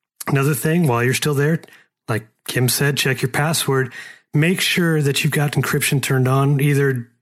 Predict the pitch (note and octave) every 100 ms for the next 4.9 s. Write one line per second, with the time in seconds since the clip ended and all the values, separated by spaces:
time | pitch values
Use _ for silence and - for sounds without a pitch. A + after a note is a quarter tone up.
0 | _ - - - B2+ - - C3 B2+ A#2+
1 | A#2+ A#2 F3 F3+ - D#3+ C#3 E3+ F3 E3+
2 | - D#3+ C#3+ D#3+ D#3 C#3+ B2 B2 D#3+ F#3
3 | - B2+ A#2+ A#2 - - - _ D3 D3+
4 | C#3+ - D3+ A#2+ A2+ C#3 C#3 A2 A2+